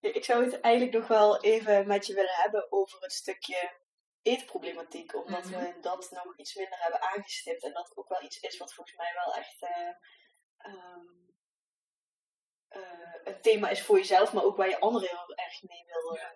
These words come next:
Speaker 1: wil helpen.
Speaker 2: Ja.
Speaker 1: Ehm, wat zijn, wat zijn zo'n dingen daarin wat, wat je bij jezelf en bij anderen opvalt, waar ze vooral dan in zitten of wat vooral de, de struggle is?
Speaker 2: Ja.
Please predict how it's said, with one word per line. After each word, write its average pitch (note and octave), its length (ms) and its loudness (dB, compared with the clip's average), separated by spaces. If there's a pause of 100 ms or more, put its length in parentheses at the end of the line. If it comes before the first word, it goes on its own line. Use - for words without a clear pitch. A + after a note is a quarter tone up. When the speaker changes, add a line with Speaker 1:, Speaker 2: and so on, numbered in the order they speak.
Speaker 1:
wil B4+ 160 -18
helpen. - 480 -12
Speaker 2:
Ja. - 160 -20 (680)
Speaker 1:
Ehm, F#3+ 440 -8 (960)
wat A3 140 -2
zijn, B3+ 400 2
wat G#3+ 220 2
zijn A3+ 140 0
zo'n G3+ 180 0
dingen B3+ 480 2
daarin G#3+ 380 2
wat, G3+ 280 -2
wat F#3+ 400 -4
je F#3+ 320 -2
bij F#3 200 4
jezelf F#3 420 2
en - 80 -6
bij F3 120 2
anderen G3+ 380 0
opvalt, B3 920 2 (1700)
waar A3 260 4
ze G#3+ 120 0
vooral G3+ 600 0
dan F#3+ 500 0 (180)
in A#3 260 6
zitten - 380 -4
of - 140 -10
wat F3+ 220 -8
vooral F3+ 320 -6
de, F#3 360 -4 (540)
de F#3+ 120 -4
struggle G3 560 2
is? - 300 -8
Speaker 2:
Ja. F3 300 -16